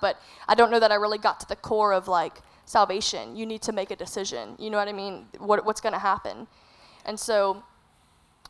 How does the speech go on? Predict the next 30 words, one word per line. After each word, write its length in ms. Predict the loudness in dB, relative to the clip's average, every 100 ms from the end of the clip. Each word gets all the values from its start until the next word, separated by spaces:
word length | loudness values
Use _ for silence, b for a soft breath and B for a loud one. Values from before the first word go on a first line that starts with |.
| -2
um, 520 | 2 4 2 0 -14 _ _ _ _ _
this 180 | -12 -6
was, 320 | -6 -6 -10 -6
I 40 |
mean, 200 | -6 -6
it 80 | -6
was, 80 | -8
this 140 | -6
was 100 | -6
bilingual, 720 | 2 4 4 2 -2 -6 -6 -12 _ _
you 120 | -10
know? 240 | -2 0 0
So 160 | -4 -8
we 120 | -8
were 80 | 0
going 280 | 2 4
out 240 | 4 0 0
soul 220 | 0 2
winning, 360 | 0 -2 -6 0
but 100 | 0
I 40 |
was 120 | 0
a 40 | 2
little 180 | 2 2
overwhelmed 580 | -2 0 4 2 0 -8
with 120 | -10
the 80 | -12
dual 440 | -10 -8 -2 0
language 440 | 0 -2 -2 -4 -4
situation. 680 | -10 -6 -4 -4 -6 -8